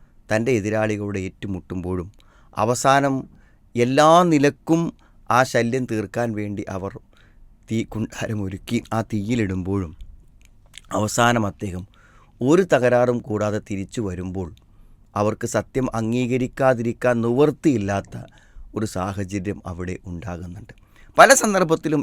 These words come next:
ഇത് ചരിത്രം നമുക്ക് കാണാൻ പറ്റും. അതേപോലെ തന്നെ, ഏഹ്, തൗഹീദുള്ള മുഴുവൻ വിശ്വാസികളെയും കൊന്നുകളയാൻ വേണ്ടി അസ്ഹാബുൽ ഉഖ്ദൂദ്, ആ കിടങ്ങിൻ്റെ ആളുകൾ തീയൊരുക്കി അതിലെല്ലാവരെയും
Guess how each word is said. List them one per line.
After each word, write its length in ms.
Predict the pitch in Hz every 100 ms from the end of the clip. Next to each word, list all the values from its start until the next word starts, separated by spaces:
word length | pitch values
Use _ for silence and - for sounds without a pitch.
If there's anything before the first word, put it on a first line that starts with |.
| 127
ഇത് 180 | 123 123 113
ചരിത്രം 300 | 110 - 110
നമുക്ക് 200 | 104 -
കാണാൻ 300 | 95 95 92
പറ്റും. 260 | 85 - - - - - -
അതേപോലെ 440 | 110 127 117 113
തന്നെ, 340 | 104 107 104 101 - - - - - -
ഏഹ്, 240 | 104 101 - - - - - - -
തൗഹീദുള്ള 560 | 117 120 127 131 120 120
മുഴുവൻ 380 | 107 110 127 113
വിശ്വാസികളെയും 800 | 104 - 117 113 110 107 107 104
കൊന്നുകളയാൻ 720 | - 123 147 165 120 110 104 90
വേണ്ടി 340 | 90 82 82 - _ _ - - - 113
അസ്ഹാബുൽ 540 | 110 113 123 117 110
ഉഖ്ദൂദ്, 460 | 107 95 98 90 - - -
ആ 80 | 101
കിടങ്ങിൻ്റെ 600 | - 110 123 143 143 113
ആളുകൾ 340 | 87 87 95 - _ - - - - _ _ -
തീയൊരുക്കി 680 | 110 113 107 95 - 98 95 - - - _ -
അതിലെല്ലാവരെയും 1120 | 107 123 131 127 147 156 170 175 180 175 175